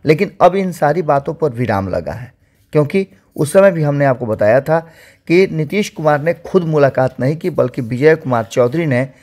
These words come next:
उस ज्ञापन को लिया और उसके बाद से कहानी नई मोड़ ले चुकी है। आपको बता दें कि एक तरफ जहां ललन सिंह के इस्तीफे की खूब चर्चा हो रही है, वहीं दूसरी तरफ नीतीश कुमार के अध्यक्ष बनने की भी चर्चा चल रही है,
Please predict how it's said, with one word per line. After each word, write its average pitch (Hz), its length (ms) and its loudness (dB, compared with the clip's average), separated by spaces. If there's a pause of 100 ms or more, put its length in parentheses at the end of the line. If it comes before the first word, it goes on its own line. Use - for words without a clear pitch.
(200)
उस 143 160 -2
ज्ञापन 151 400 4
को 135 140 -6
लिया 143 300 2
और 131 100 2
उसके 127 240 -6
बाद 139 240 4
से 131 260 -4 (440)
कहानी 156 440 0 (360)
नई 139 440 4
मोड़ 107 280 -2
ले 87 160 -8
चुकी - 440 -20
है। - 220 -20 (360)
आपको 139 220 2
बता 180 220 6
दें 220 160 6
कि 180 160 -2
एक 180 160 -4
तरफ 185 160 4
जहां 156 380 0 (600)
ललन 147 300 6
सिंह 147 180 -6
के 139 120 -2
इस्तीफे 139 340 -6
की - 100 -12
खूब 170 260 -6
चर्चा 175 280 0
हो 160 140 0
रही 160 220 -2
है, 160 180 -10 (480)
वहीं 170 180 6
दूसरी 170 240 0
तरफ 175 260 4
नीतीश 160 320 -4
कुमार 147 300 -2
के 156 140 0
अध्यक्ष 123 380 0
बनने 151 280 -2
की 160 100 0
भी 160 100 -2
चर्चा 156 340 0
चल 147 140 0
रही 139 240 0
है, 147 160 -2